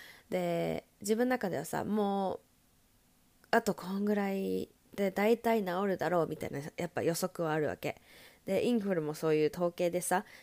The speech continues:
大体何日ぐらいっていうの出てるけど、あの、その時にやっぱ思ったんが、こ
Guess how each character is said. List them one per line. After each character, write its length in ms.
大 180
体 180
何 320
日 240
ぐ 100
ら 120
い 80
っ 40
て 140
い 40
う 40
の 100
出 140
て 160
る 80
け 140
ど、 380
あ 240
の、 160
そ 140
の 60
時 180
に 60
や 80
っ 20
ぱ 100
思 160
っ 40
た 140
ん 80
が、 280
こ 320